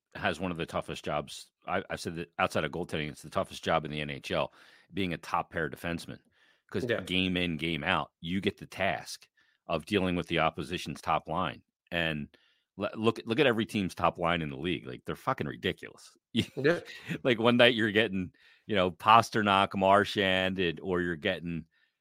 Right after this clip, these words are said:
Speaker 1: uh, when you play the Rangers, Kreider, Zibanejad, and Panarin. I mean, you're get-, it's a disaster of what you gotta face every night. You're like, "Jesus Christ, it never ends."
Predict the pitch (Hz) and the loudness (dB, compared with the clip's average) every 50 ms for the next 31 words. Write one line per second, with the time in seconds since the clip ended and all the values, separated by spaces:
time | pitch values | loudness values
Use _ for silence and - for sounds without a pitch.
0 | _ _ _ 85 80 78 78 - - 98 95 92 78 95 101 90 87 87 90 95 | _ _ _ 0 2 2 0 -2 -4 -4 -4 -4 0 0 0 0 2 2 2 2
1 | 98 101 90 98 95 87 - - - - 110 98 98 101 104 101 101 95 90 - | 2 2 0 -2 -4 -4 -6 -8 -2 4 6 8 8 8 6 4 2 0 -2 -4
2 | 95 76 101 92 95 95 98 95 90 104 92 90 92 92 85 - - 85 82 90 | -4 0 2 4 4 4 2 0 0 0 0 0 0 -2 -6 -8 -6 -4 -2 0
3 | 95 98 98 98 98 98 95 85 95 101 104 104 110 123 110 - - - - 120 | 2 2 2 2 0 0 -2 -4 -4 -4 -4 -2 -2 -4 -2 -4 -4 -4 -4 -6
4 | 120 113 - 127 107 95 113 107 92 127 170 214 262 - - - - 67 71 78 | -6 -6 -6 -8 -4 -4 -4 0 2 4 4 4 4 2 0 -4 -8 -10 -10 -8
5 | 78 - - - 233 107 107 104 92 - - - - 330 311 - - 98 80 80 | -8 -10 -10 -6 -2 0 0 0 -2 -4 -6 -4 -2 -2 -2 -2 -2 -4 -4 -6
6 | 80 71 71 67 64 - _ - 95 101 98 90 - - - 269 269 240 - 80 | -10 -10 -12 -14 -16 -18 _ -14 -12 -12 -12 -12 -14 -14 -12 -10 -10 -10 -12 -16
7 | - - - - - 208 - - - - 107 110 110 107 117 143 - - - - | -20 -20 -12 -8 -6 -6 -6 -8 -10 -10 -8 -8 -6 -4 -4 -4 -2 -4 -4 -6
8 | - - - | -10 -14 -20